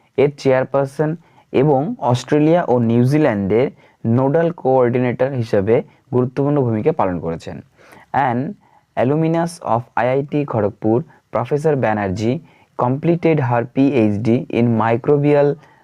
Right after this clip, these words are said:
biotechnology from the Chemical Energy Department। ঠিক আছে? আহ, কি বলছে? Al-, an alumnus, alumnus মানে প্রাক্তনী। তাহলে an alumnus of আইআইটি খড়গপুর, প্রফেসর ব্যানার্জি। মানে,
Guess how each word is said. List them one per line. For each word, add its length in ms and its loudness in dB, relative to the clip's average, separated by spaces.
biotechnology 920 -2
from 280 -2
the 100 -2
Chemical 520 0
Energy 580 0
Department। 640 -2
ঠিক 100 4
আছে? 240 -2
আহ, 420 -2
কি 100 -2
বলছে? 300 2
Al-, 120 -2
an 500 -4
alumnus, 580 -4
alumnus 400 -2
মানে 160 -4
প্রাক্তনী। 560 -6
তাহলে 340 0
an 180 -2
alumnus 600 -2
of 220 -2
আইআইটি 420 -2
খড়গপুর, 540 -2
প্রফেসর 480 -4
ব্যানার্জি। 520 -4
মানে, 340 0